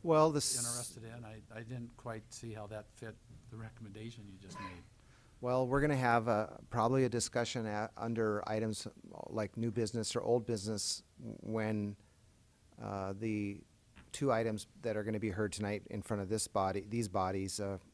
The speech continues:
Speaker 1: we'll have a discussion about whether you feel like you'd like to amend your ordinance as well. <clears throat> Um, the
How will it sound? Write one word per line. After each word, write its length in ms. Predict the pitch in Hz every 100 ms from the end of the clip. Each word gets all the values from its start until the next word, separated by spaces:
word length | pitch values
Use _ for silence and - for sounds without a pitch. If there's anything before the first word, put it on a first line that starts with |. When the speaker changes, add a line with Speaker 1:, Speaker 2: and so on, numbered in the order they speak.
| - - - - - -
Speaker 1:
we'll 140 | - 113
have 160 | 113
a 40 | 107
discussion 500 | 101 - 107 - 107
about 260 | 98 101
whether 400 | 107 110 110 107 - - -
you 120 | 123 120
feel 240 | 131 113
like 240 | 107 107
you'd 160 | 117 120
like 200 | 117 104
to 120 | -
amend 320 | 104 101 104
your 220 | 98 113 120
ordinance 480 | 98 98 98 95
as 160 | 95 90
well. 400 | 104 107 127 139 -
<clears throat> 40 | 175 131 - -
Um, 460 | 98 104 101 104 101 - - - -
the 160 | 117